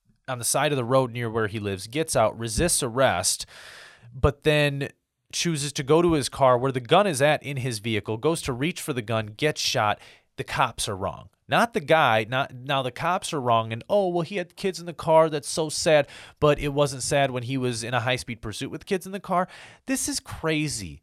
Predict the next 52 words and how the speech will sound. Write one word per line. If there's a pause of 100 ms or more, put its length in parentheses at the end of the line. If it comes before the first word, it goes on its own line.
The,
the
way
that,
the
way
that
the
narrative
plays
out
here
is
absolutely
nuts. (220)
Let's
not
forget
about
the,
uh,
black
American
who
shot
a
five-year-old
boy
in
the
head
because
he
was
white.
That
didn't
make
national
news (240)
because
it
didn't
fit
the
narrative. (280)
It
didn't
fit
the
narrative,
folks.